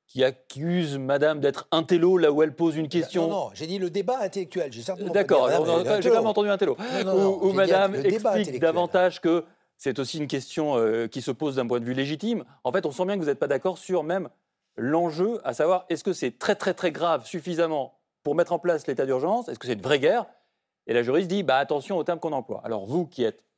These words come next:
Speaker 1: tous les jours les mains dans le cambouis, est-ce que vous considérez que c'était à la haute-, que ce que la, ce qu'a fait le politique était à la hauteur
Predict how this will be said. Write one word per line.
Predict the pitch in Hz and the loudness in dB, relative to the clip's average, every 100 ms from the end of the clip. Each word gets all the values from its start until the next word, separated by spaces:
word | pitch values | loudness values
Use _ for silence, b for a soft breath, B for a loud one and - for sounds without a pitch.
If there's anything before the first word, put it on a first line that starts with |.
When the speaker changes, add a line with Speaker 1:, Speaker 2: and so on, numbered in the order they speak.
| _ | _
Speaker 1:
tous | 220 | -2
les | 202 | -2
jours | 156 120 | 0 -2
les | 120 | -2
mains | 131 | -4
dans | 120 | -6
le | |
cambouis, | 113 117 127 202 - _ _ | -6 -4 -4 -6 -10 _ _
est-ce | 139 - | -10 -6
que | |
vous | 170 156 | -6 -6
considérez | 160 139 123 131 208 | -8 -6 -4 -2 -2
que | - 180 - _ _ | 0 -2 -2 _ _
c'était | 127 113 170 | -8 -2 0
à | 123 | 0
la | 117 | 0
haute-, | 127 - _ - - | -2 -6 _ -18 -10
que | 139 | -10
ce | 123 | -4
que | 139 | -2
la, | 135 147 | -2 -4
ce | - | -2
qu'a | 147 | -2
fait | 175 | 0
le | 127 | -4
politique | 110 143 127 220 - - | -4 -4 -4 -8 -8 -8
était | 120 170 | -4 -2
à | |
la | 123 123 | 0 0
hauteur | 147 147 180 220 | 0 -2 -2 -2